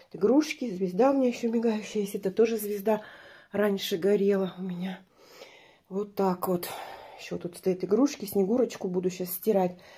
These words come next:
Приморалась, разобрала ее. По запчастям щас тапку сделать, и вы обалдеете. Она у меня поющая такая Снегурочка.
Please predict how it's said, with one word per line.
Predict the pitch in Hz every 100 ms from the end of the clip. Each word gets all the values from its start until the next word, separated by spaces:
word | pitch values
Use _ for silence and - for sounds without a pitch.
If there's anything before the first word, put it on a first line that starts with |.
| - _
Приморалась, | 185 185 185 214 220 180 175
разобрала | 165 175 175 180 202
ее. | 196
По | 180
запчастям | 185 190 - 233
щас | 214 208
тапку | - 240 240 -
сделать, | 214 190 240 233
и | 185
вы | 190
обалдеете. | 180 196 180 185 180 165
Она | 170
у | 165
меня | 170
поющая | 175 190 233 - 175
такая | 175 165 170
Снегурочка. | 170 170 170 165 -